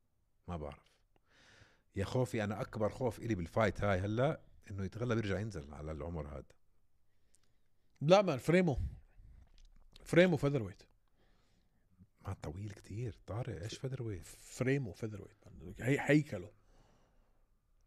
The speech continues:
Speaker 2: هيكله فيذر ويت.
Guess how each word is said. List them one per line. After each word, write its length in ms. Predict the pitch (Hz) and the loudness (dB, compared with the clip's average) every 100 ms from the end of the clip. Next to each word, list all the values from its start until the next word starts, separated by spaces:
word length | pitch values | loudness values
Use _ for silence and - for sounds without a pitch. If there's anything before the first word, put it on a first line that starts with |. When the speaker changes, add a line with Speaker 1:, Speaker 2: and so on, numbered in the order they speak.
| _ _ _ _ _ _ _ _ _ _ _ | _ _ _ _ _ _ _ _ _ _ _
Speaker 2:
هيكله 460 | - 127 139 101 90 | -2 -2 0 -2 -2
فيذر 320 | - 117 98 | -4 -4 -4
ويت. 240 | - - | -10 -20